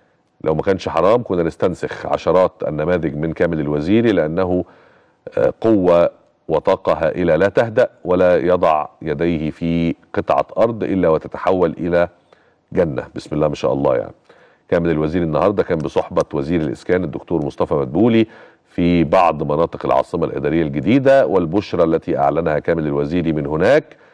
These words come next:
ان الرئيس عبد الفتاح السيسي قد يعطي اشاره البدء ويضع حجر الاساس للعاصمه الاداريه الجديده، الحلم الكبير اللي احنا بنحلم بيه خلال شهر او ربما اقل من شهر.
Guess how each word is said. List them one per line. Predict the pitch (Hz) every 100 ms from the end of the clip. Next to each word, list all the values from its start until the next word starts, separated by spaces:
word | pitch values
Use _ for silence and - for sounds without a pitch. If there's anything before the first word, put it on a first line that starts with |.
| _ _ _ _
ان | 92 92 90
الرئيس | 92 - 76 73 76 98 123 87
عبد | 73 69
الفتاح | - 71 - 82 104 -
السيسي | - - - 139 - 160 160 _ - _ _ _ _ _ _ -
قد | 117 - - _ _ _ _ _ _ _ _
يعطي | 107 107 71 - 65
اشاره | - 104 101 87
البدء | 87 80 147 117 - _ _ _ _
ويضع | 82 92 107 85
حجر | 62 - 107 101
الاساس | - - - 76 - -
للعاصمه | 78 69 76 - 113 90
الاداريه | - 78 80 95
الجديده، | 85 80 78 80 - 50
الحلم | - 92 85
الكبير | 82 82 87 85
اللي | 76 90
احنا | 87
بنحلم | 71 85 - 95 90
بيه | 131 156 - - _ _ -
خلال | 92 101 101
شهر | 135 139 110
او | 85
ربما | 80 71 87 82
اقل | - 92 76
من | 67
شهر. | - - -